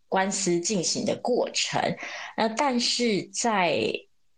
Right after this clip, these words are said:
事件爆发最初的时候，我其实写过文章讨论这件事情。我其实觉得这个议题说到底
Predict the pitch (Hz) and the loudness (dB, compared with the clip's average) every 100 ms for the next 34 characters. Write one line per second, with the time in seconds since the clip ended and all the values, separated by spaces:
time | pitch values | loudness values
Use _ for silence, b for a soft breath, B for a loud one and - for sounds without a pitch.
0 | _ - - - - 285 240 - 202 180 | _ -16 -12 -4 -2 0 0 0 0 2
1 | 208 156 - 151 160 208 156 - - 160 | 2 2 2 0 2 0 0 0 2 2
2 | 170 160 156 151 151 - 165 208 202 - | 2 2 2 2 0 0 0 0 0 0
3 | - - 190 151 120 - 143 120 190 160 | -2 -2 0 2 0 -4 -4 -2 0 0
4 | 135 139 - - - 180 208 196 170 - | 0 -2 -4 -2 0 0 0 0 0 0
5 | 170 - - 180 170 B B B B B | -2 -2 -2 -2 -4 B B B B B
6 | _ - 220 208 - - 277 294 403 - | _ -2 0 0 -2 -2 -2 0 0 0
7 | 135 147 151 - - - - 285 240 - | 2 2 2 0 -4 -4 0 2 0 0
8 | 233 220 - 156 - - 208 214 214 165 | 0 0 -2 0 0 0 0 0 0 0
9 | - - 160 - | -4 -4 -4 -4